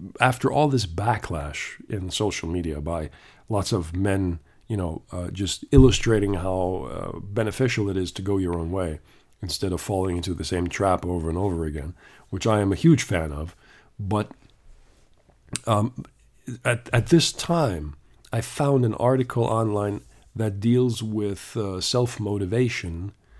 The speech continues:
and, uh, self-glorifying yourself, if you will, you know, like, uh, appreciation, uh,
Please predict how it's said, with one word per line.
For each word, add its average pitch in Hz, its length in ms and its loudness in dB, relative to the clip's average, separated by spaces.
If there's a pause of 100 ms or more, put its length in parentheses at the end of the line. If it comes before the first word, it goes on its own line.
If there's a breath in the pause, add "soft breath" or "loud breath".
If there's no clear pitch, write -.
(420 soft breath)
and, 95 500 -4
uh, 92 300 -4 (100)
self-glorifying 104 1700 -2
yourself, 87 500 -8
if - 140 -12
you 87 80 -6
will, 85 320 -10
you 101 120 -6
know, 90 120 -6
like, 90 400 -6
uh, 104 100 -4
appreciation, 104 1040 -2 (840 soft breath)
uh, 87 300 -6